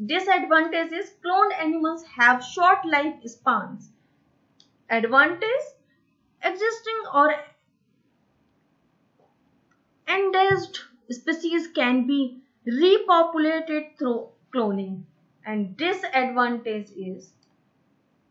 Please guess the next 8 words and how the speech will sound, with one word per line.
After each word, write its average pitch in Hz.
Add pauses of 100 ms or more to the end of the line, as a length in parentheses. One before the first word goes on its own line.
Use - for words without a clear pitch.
(380)
cloning 403 (200)
is 214
regarded 339
as 226 (220)
immoral 269
by 214
many 247
people. 202